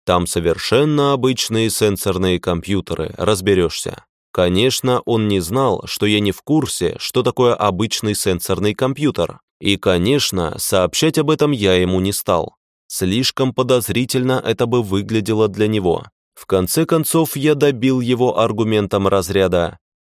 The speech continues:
«Не хочу, чтобы в самый ответственный момент все пошло к чертям из-за того, что я что-то сделал не так, так что давай представим, что я не знаю ничего про обычный сенсорный компьютер, и он сдался».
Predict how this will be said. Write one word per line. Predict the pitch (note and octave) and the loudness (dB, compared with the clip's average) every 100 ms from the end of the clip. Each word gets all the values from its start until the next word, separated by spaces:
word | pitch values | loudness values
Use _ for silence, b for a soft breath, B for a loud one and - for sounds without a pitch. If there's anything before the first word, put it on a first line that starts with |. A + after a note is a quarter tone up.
| - | -6
«Не | F#2+ G2+ | -2 0
хочу, | G#2 F#2 E3+ | 0 0 0
чтобы | D#3+ - D3 C#3+ | 0 0 0 0
в | |
самый | - C#3 C#3 | 0 0 0
ответственный | B2+ A#2 A2 A#2+ - - A2 G#2 | 0 -2 0 -2 -2 -4 -2 0
момент | G2 F2+ F2+ C3+ G2+ - | 2 0 0 0 -2 -8
все | - D3+ | -4 0
пошло | D3+ - C#3+ | 0 0 -2
к | - | 0
чертям | A#2+ A2 - A2+ | -2 -2 0 0
из-за | - G2 E2 F#2+ | 0 -6 -2 -2
того, | F2 F2+ C#3 F2+ - - | -2 0 2 0 -4 -12
что | - A#2 | -4 0
я | B2+ | 2
что-то | B2+ - C#3+ D3 | 0 -2 -2 -2
сделал | A#2+ C#3 C#3 | 2 2 2
не | E3 | 0
так, | E3+ A#2 - - | 2 0 -2 -8
так | - G2+ | -2 -2
что | - G2+ | 0 0
давай | F#2+ C#3 | 2 0
представим, | D3 D3 C#3 - C3 B2+ | 0 -2 -2 -2 0 0
что | A2+ A#2+ | -2 -2
я | A2 | 0
не | G#2+ G2+ | 0 -2
знаю | G#2 G#2 F#2+ | 0 2 2
ничего | F#2 F2+ - F2+ A2 C#3 | 0 -2 -4 -2 -2 0
про | C3+ C3 | 2 2
обычный | B2+ B2 - A2 | 2 -2 -4 -4
сенсорный | - G#2 F#2 G2 F2 F2+ | -2 -2 -2 -4 -2 -4
компьютер, | - F2+ D#2+ A#2 C#3 F2 - _ - | -2 -4 -2 -4 -2 -4 -4 _ -2
и | |
он | F2+ A2 C3 | 2 2 0
сдался». | F#2 E2+ D2+ - - | 2 0 0 -6 -6